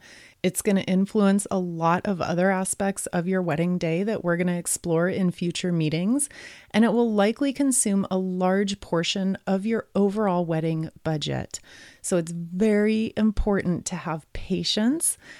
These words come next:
a spirit of flexibility, and of course, to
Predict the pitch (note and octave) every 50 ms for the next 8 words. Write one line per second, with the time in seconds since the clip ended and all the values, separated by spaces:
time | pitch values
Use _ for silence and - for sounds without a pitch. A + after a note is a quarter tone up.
0 | - - - - - F#3 - - - - G3 F#3+ F#3+ F#3 G3+ F3+ - - - F#3+
1 | F#3 - - - G#3 F#3 G3+ G#3 G3+ F#3+ F3 E3+ E3+ E3 E3+ F3 G3+ A#3 B3 -
2 | _ _ - - F#3+ F#3+ F#3 - - F#3 - - - - - - G#3+ G3+ G3+ -
3 | - - A#3